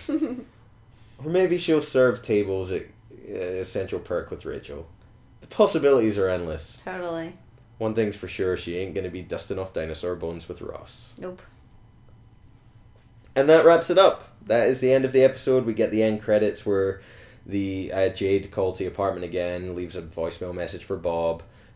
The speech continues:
Speaker 2: Joey is on the other end this time round. He sort of hears it and he kind of wants to answer the phone, but he kind of smashes his face off the counter and falls on the ground.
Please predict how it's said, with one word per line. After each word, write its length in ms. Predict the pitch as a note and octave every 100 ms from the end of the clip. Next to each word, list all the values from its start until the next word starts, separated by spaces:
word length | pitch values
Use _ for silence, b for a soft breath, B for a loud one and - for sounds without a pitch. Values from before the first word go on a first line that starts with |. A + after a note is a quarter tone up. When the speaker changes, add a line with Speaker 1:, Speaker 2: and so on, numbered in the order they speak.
| b
Speaker 2:
Joey 400 | F#2 F2+ F2+ F#2
is 140 | F2+
on 160 | F#2 F2
the 100 | F2
other 240 | F2 F2
end 220 | E2+ F2
this 180 | E2+ E2+
time 300 | - F2+ F2+
round. 300 | F2+ F2 F2
He 80 | F2+
sort 180 | D#2+ D#2+
of 80 | D#2+
hears 320 | F2+ F2 E2
it 220 | F2 F2
and 140 | E2 E2
he 380 | F2+ F2 F2+ E2+
kind 160 | F#2 F2
of 120 | E2+
wants 320 | F2 F2 -
to 340 | F2+ E2+ D2+ -
answer 280 | E2+ E2 F2
the 80 |
phone, 420 | D#2+ F2+ F2+ F2+ F2+ B B B
but 260 | - E2+ -
he 280 | F2 F2
kind 220 | D#2+ E2+ D#2
of 160 | D2 - - -
smashes 500 | - - D#2 D2+ E2
his 160 | D2 -
face 300 | C2+ C2+ B1+
off 140 | A#1+
the 80 | D#2+
counter 340 | - D2 -
and 100 | D2
falls 240 | D#2 D#2 D#2+
on 100 | E2
the 60 |
ground. 400 | E2 E2 D#2 D#2+